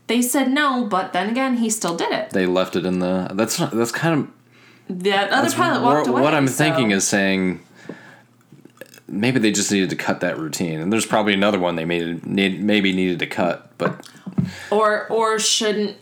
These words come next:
Speaker 1: maybe just shouldn't have held it because of the last minute changes,
Speaker 2: Yeah.
Speaker 1: or just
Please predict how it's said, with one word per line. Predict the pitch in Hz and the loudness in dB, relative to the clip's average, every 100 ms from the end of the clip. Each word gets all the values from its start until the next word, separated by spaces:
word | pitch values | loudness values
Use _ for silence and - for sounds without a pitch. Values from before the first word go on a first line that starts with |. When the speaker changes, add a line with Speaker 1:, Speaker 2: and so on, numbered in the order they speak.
| _ - - - - - | _ -20 -20 -20 -16 -4
Speaker 1:
maybe | 190 226 262 | -2 0 0
just | 190 - | 0 0
shouldn't | 214 196 | 0 -2
have | 180 | -2
held | 214 202 208 | -2 0 -2
it | |
because | 190 185 185 170 | -4 -4 -4 -2
of | |
the | 160 | -4
last | 165 165 165 - 175 | 0 0 0 -2 -4
minute | 165 151 | -6 -6
changes, | - - 262 269 269 269 | -4 0 0 0 0 0
Speaker 2:
Yeah. | 254 254 247 247 226 214 185 | 0 0 0 0 -2 -2 -2
Speaker 1:
or | 185 | -2
just | 190 190 - | -2 -2 -4